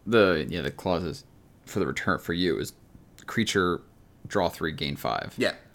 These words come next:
Speaker 2: it's the exact, it
Speaker 1: So
Speaker 2: basically mirrors it, which this card does as
Speaker 1: Yeah.
Speaker 2: well.
Speaker 1: Well, yeah,
Speaker 2: But
Speaker 1: but it's, it's the, it's the lesser, cr-, it's the less cruel
Speaker 2: Yes.
Speaker 1: ultimatum.
Speaker 2: <laughs>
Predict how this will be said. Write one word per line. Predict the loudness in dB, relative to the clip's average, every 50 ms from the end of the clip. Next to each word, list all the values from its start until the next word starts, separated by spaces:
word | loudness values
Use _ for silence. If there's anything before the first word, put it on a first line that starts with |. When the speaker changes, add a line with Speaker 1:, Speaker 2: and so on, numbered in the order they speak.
| -20 -12 -4
Speaker 2:
it's | -2 -2 0 2
the | 2 2
exact, | 4 2 2 2 0 -2
it | -2 0
Speaker 1:
So | 2 2
Speaker 2:
basically | 2 2 2 0 0
mirrors | 0 0 0 0 0 0 0 -2 -4
it, | -8 -10 -12 -16 -20 -20 -6 -2
which | 0 0 0 0
this | 0 -2 0 2
card | 4 4 4 4
does | 4 2 2 2
as | 0 0
Speaker 1:
Yeah. | 0
Speaker 2:
well. | -2 -4 -4 -8 -12 -18 -20 -20 -20 -20 -20 -20 -20 -18 -16 -16 -16 -16 -8 -2
Speaker 1:
Well, | 2 4
yeah, | 4 4 2 -2 -8 -16 -20 -20 -16 -4 0
Speaker 2:
But | 0 4 6
Speaker 1:
but | 8 8 8
it's, | 6 4 0 -2
it's | 0 0 0 0 4
the, | 6 6 6 6 6
it's | 2 -2 -2 0
the | 2 2 4
lesser, | 6 6 6 4 4 2 -2 -2
cr-, | -2 -6 -14 -14 -10 -8
it's | -6 -6 -4 -6 -8 -10 -10
the | -6 -2 0
less | 4 4 4 4 4
cruel | 0 -4 -2 -2 -2 -2 -2 -6 -10 -16 -12 -8
Speaker 2:
Yes. | -8 -6 -6 -6 -4 -2
Speaker 1:
ultimatum. | -2 0 0 -2 -2 -2 -4 -6 -6
Speaker 2:
<laughs> | -10